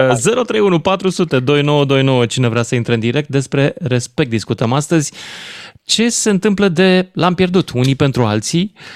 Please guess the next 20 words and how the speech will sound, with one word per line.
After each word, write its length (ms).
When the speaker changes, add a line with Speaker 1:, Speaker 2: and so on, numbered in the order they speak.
Speaker 2:
uh, 320
cu 120
toții 380
pentru 540
societate? 840
De 180
ce 600
prima 320
reacție 600
nu 180
este, 680
uh, 420
să, 480
de 120
deferență 680
în 100
fața 280
unui 240
om 120
care 300